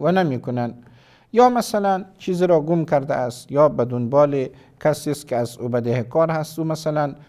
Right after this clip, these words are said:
خود را غیب زده است و امثال اینها، خب این موارد پیش می آید. و این تردد عزمه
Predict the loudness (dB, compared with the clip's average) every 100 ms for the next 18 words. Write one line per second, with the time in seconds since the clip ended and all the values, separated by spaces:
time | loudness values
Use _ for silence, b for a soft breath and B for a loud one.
0 | _ -4 -2 0 2 4 2 2 -2 -2
1 | -2 -4 -4 -4 -4 -2 0 0 0 2
2 | 4 4 2 B -6 -6 -2 0 4 4
3 | 4 2 0 -2 -2 -2 -2 -6 -10 _
4 | b b b _ -4 -2 -2 -2 -2 -2
5 | -2 -4 -4 -2 -4 -6 -6 -4